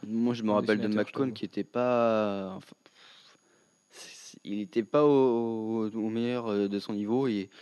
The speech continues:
Speaker 1: et pourtant, euh, bah voilà, il faisait le taf. Et, euh, euh, le, l'écriture de Geoff Jones faisait que, euh, qu'avec un bon storytelling, ça passait. Bon, euh, Ian Churchill, euh, était déjà un tueur, donc, euh, ça, c'était pas le problème, mais, euh, mais c'était, euh, voilà, c'est,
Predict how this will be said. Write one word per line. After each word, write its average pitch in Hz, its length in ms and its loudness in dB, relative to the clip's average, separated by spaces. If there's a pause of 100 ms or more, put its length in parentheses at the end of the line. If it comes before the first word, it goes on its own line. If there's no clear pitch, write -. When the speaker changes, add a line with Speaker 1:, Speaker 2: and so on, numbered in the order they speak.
(380)
Speaker 1:
et 101 80 -2
pourtant, 131 480 0
euh, 110 220 2 (180)
bah 101 160 4
voilà, 113 200 4
il 98 80 -2
faisait 104 200 -2
le 95 60 -4
taf. - 320 -8 (180)
Et, 87 220 -4
euh, 92 560 -2
euh, 87 320 -8 (260)
le, 117 420 6
l'écriture 120 520 0
de 107 120 2
Geoff 101 180 2
Jones 120 220 2
faisait 107 520 -2
que, - 120 -8
euh, 95 400 0 (720)
qu'avec 101 340 0
un 107 60 -2
bon 110 120 -4
storytelling, 104 560 -4
ça - 160 -8
passait. - 280 -10 (340)
Bon, - 280 -12
euh, - 260 -14
Ian 87 100 -10
Churchill, - 420 -14
euh, 82 80 -8 (200)
était - 220 -18
déjà 90 260 -6
un 87 60 -10
tueur, 110 300 -12
donc, - 240 -12
euh, - 80 -14
ça, - 120 -18
c'était - 320 -18
pas - 120 -14
le - 40 -16
problème, 127 320 -10
mais, 92 240 -10
euh, 95 60 -16 (1080)
mais - 60 -10
c'était, 117 380 -2
euh, 110 600 4
voilà, 123 240 2
c'est, 98 840 -4